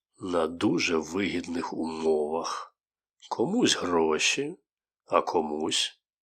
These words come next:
вільний доступ до найкращого зілля".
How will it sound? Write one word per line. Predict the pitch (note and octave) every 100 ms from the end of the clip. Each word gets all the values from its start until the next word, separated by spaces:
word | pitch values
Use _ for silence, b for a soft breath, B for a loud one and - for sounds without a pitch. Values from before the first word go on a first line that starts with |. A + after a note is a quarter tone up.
| _ _
вільний | F2 E2+ D#2+ E2 F#2+
доступ | F#2+ D#2+ D#2 - F2
до | F2
найкращого | F#2+ G2+ G2 F2 - - B2
зілля". | D3 F3+ C3 D2+ D2 D#2+